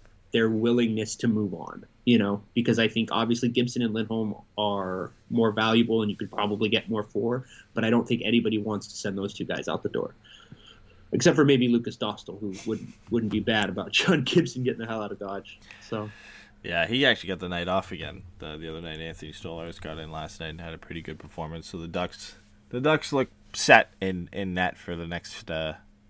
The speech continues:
Speaker 2: next few years, especially if John Gibson is, is still here. Uh, we had a few other fan questions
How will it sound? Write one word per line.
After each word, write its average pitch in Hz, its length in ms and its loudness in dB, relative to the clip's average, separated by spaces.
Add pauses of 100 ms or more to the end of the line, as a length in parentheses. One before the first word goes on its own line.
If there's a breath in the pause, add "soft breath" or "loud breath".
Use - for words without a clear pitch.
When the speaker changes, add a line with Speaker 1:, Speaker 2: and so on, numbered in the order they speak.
(160)
Speaker 2:
next 92 180 -6
few 90 160 -6
years, 78 320 -6
especially 82 380 -8
if 73 60 -12
John 73 200 -8
Gibson 73 380 -14
is, 73 260 -14
is 85 140 -12
still 76 240 -10
here. 73 280 -10 (520 loud breath)
Uh, 95 260 6
we 120 80 2
had 160 120 8
a 165 40 2
few 156 220 4
other 135 160 4
fan 120 240 0
questions 113 600 0